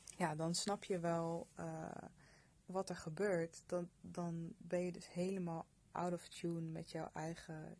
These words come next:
chille vibe. Dus dat is eigenlijk de, de, de simpelste en meest duidelijke lifehack die ik <laughs> voor je heb, eh, als het gaat om high energy, is van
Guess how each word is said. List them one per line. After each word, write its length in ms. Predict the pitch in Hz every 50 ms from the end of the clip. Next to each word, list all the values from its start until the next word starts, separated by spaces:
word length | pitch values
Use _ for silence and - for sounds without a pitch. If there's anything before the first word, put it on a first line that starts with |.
| -
chille 300 | - - - 170 160 156
vibe. 380 | - - - 151 151 - - 165 - - - - - - - - - - - - - - - - - - - - - - - - - - - - - - - - - - - - - - - - - - - - - - -
Dus 640 | 190 175 175 196 202 202 202 196 - - - - - - - -
dat 280 | - 196 226 247 -
is 200 | 240 233 - -
eigenlijk 880 | - 185 180 190 214 226 - - 220 208 202 202 196 196 - - - - - - - 185 175
de, 280 | - 180 180 175 - - - 180
de, 400 | - - 170 165 165 185 - - - 180
de 260 | - - - - - - - - _ - -
simpelste 880 | - - - - - - 190 214 226 - - 214 208 - - - - 190
en 280 | 185 - - 175 175 175
meest 240 | 175 175 170 - -
duidelijke 800 | - 165 165 170 190 190 202 196 185 180 180 - 170 165 160 160 - -
lifehack 800 | - 170 156 151 151 156 165 180 190 - - - 165 160 - - -
die 180 | - 175 170
ik 120 | 160 - - -
<laughs> 40 | -
voor 200 | - 233 208 208
je 100 | 196 180
heb, 320 | 165 160 160 196 - -
eh, 220 | - - - - - - - _ _ - -
als 180 | - 208 190 -
het 120 | 202 -
gaat 240 | - - 190 202 -
om 120 | 196 190
high 240 | 185 185 180 180 -
energy, 260 | 175 185 190 185 185
is 340 | 180 - - - - - - -
van 300 | - 180 - 180 -